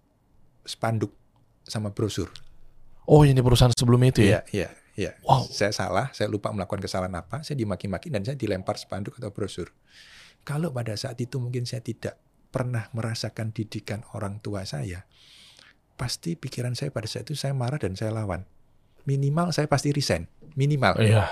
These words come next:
Speaker 2: iya.
Speaker 1: Saya pasti ngambek, saya pasti resign.
Speaker 2: Gen Z sih resign sih.
Speaker 1: Resign.
Speaker 2: Dia lebih milih healing biasanya.
Speaker 1: Iya. Kalau
Speaker 2: Heeh.
Speaker 1: saya tidak pernah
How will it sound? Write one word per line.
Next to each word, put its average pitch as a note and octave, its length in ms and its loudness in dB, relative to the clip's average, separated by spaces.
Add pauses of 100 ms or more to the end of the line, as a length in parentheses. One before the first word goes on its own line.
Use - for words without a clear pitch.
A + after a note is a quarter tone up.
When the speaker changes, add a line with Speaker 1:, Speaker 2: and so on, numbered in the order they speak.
(140)
Speaker 2:
iya. G2+ 140 2
Speaker 1:
Saya D3+ 120 6
pasti D3+ 240 4
ngambek, C3+ 240 2
saya D3 160 6
pasti C#3 180 2
resign. B2 320 2
Speaker 2:
Gen A#2 300 10
Z B2+ 100 10
sih D3+ 140 10
resign C3 380 10
sih. F#2+ 200 2
Speaker 1:
Resign. A#2+ 220 2
Speaker 2:
Dia C3 100 10
lebih A#2+ 220 6
milih A#2 180 8
healing A2+ 300 8
biasanya. F#2+ 480 4
Speaker 1:
Iya. - 80 -20 (420)
Kalau G#2+ 300 6
Speaker 2:
Heeh. F2 100 2
Speaker 1:
saya G#2+ 220 -2
tidak G#2+ 260 -2
pernah C3 380 2